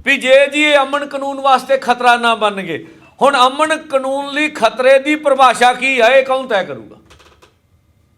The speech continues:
ਉਸੇ ਵੇਲੇ ਬੈਕਫੁੱਟ ਤੇ ਵੀ ਲੋਕਾਂ ਦੇ ਵਿੱਚ ਇਹ ਰੋਸ ਜਾ ਰਿਹਾ,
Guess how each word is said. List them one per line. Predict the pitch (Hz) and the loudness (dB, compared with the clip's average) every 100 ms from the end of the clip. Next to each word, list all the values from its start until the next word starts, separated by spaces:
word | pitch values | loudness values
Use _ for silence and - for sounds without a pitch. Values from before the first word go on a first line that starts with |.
| _ | _
ਉਸੇ | 269 262 349 302 | -6 0 0 2
ਵੇਲੇ | 277 277 | 4 2
ਬੈਕਫੁੱਟ | 226 214 - 208 202 | 2 0 -2 -4 -4
ਤੇ | 139 101 - _ _ _ - | -10 -18 -20 _ _ _ -6
ਵੀ | 285 | -4
ਲੋਕਾਂ | 226 208 214 254 262 | 0 -2 -2 -2 2
ਦੇ | 269 | 2
ਵਿੱਚ | 269 262 | 2 2
ਇਹ | 269 254 | 2 0
ਰੋਸ | 202 214 196 | 0 -4 -2
ਜਾ | 226 233 233 | 0 2 2
ਰਿਹਾ, | 247 | 4